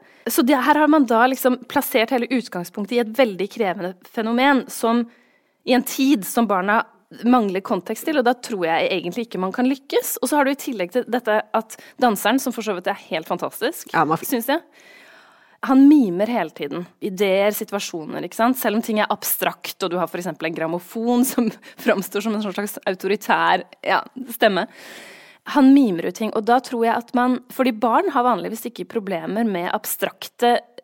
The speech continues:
Speaker 1: ting, tror jeg, abstrakte bilder. Eh, de kan ta det inn uten å bli frustrert. Men jeg har opplevd at mange av barna rundt meg ble frustrert, og spurte hele tiden foreldrene sine, "Hva skjer, hva skjer?" Og det tror jeg er fordi at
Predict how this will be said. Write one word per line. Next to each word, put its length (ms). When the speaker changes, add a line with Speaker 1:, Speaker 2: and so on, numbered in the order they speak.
Speaker 1:
ting, 240
tror 220
jeg, 100
abstrakte 480
bilder. 460
Eh, 280
de 160
kan 160
ta 280
det 120
inn 240
uten 200
å 40
bli 120
frustrert. 440
Men 120
jeg 80
har 80
opplevd 240
at 80
mange 200
av 40
barna 340
rundt 260
meg 100
ble 140
frustrert, 520
og 120
spurte 400
hele 160
tiden 180
foreldrene 320
sine, 160
"Hva 140
skjer, 180
hva 100
skjer?" 220
Og 80
det 80
tror 140
jeg 80
er 60
fordi 160
at 80